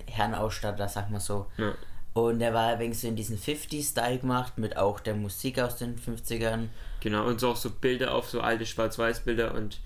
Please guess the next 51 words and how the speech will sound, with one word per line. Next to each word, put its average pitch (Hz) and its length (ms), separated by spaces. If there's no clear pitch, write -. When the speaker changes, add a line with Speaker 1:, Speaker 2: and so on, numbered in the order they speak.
Speaker 1:
Genau, 113 320
und 110 100
so 120 80
alte 113 320
Accessoires, 110 600
so 117 180
alte 110 260
Lederkoffer 123 840
waren 117 220
da 120 80
rumgestanden. 113 920
Und - 160
Speaker 2:
Golfschläger 127 500
hab 113 80
ich 117 100
auch 120 160
noch 131 120
gesehen. 135 280
Speaker 1:
So - 60
alte 113 180
Golfschläger. 113 880
Speaker 2:
Und 127 120
es 120 140
war 120 160
extrem 131 600
geil. 127 180
Und 131 100
wir 127 160
sind 135 200
als 131 180
erstes, 135 500
äh, 117 360
haben 123 160
wir 120 120
draußen, 123 460
sind 147 160
wir 139 80
mal 131 140
vorbeigelaufen 131 560
und 120 60
haben 117 140
auf 117 100
die - 100
Preise 123 400
geschaut 135 220
und 117 100
es 110 140
war 113 120
halt 113 120
extrem 113 400
günstig 123 600